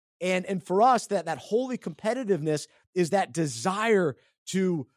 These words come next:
to, to love God with all we've got, and then to go for God with all we've got, to be competitive, to, to, to, to witness to people and to love people well and to, to show people who Jesus is and to love them the way that,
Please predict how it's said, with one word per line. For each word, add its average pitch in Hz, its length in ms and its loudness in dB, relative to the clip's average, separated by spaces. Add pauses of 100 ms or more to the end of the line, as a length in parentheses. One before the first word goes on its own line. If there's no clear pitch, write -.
(240)
to, 202 100 2
to 196 120 2
love 233 320 4
God 170 220 6
with 160 100 2
all 156 160 6
we've 135 200 0
got, 139 320 0 (280)
and 202 140 -2
then 220 140 0
to 208 120 -2
go 214 320 4
for 247 220 0
God 160 300 4
with 156 120 -2
all 156 160 4
we've 135 220 -2
got, 151 320 2 (240)
to 208 80 -2
be 214 140 -2
competitive, 220 800 2 (260)
to, 208 440 -2
to, 190 160 -2
to, 170 380 0
to 165 120 0
witness 240 420 0
to 208 100 -2
people 170 440 -2
and 151 140 -2
to 170 80 -2
love 202 360 2
people 196 400 -2
well 208 440 0
and 165 100 -2
to, 160 260 0
to 170 100 -4
show 220 360 -4
people 202 300 -4
who 220 120 -4
Jesus 185 460 -6
is 220 240 0
and 175 100 -6
to 165 40 0
love 202 340 -4
them 214 120 -2
the 185 80 -4
way 190 140 0
that, 170 200 -2